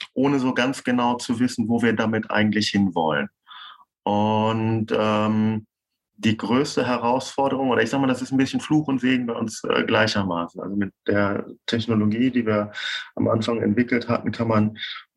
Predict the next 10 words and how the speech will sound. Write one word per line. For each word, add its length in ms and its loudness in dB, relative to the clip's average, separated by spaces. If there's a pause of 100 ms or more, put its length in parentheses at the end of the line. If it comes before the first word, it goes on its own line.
(180)
unfassbar 600 0
viele 240 0
Fragestellungen 1080 2
in 200 -2
unfassbar 640 0
vielen 320 2
Branchen 400 0
beantworten. 680 0
Und 300 -2
die 340 2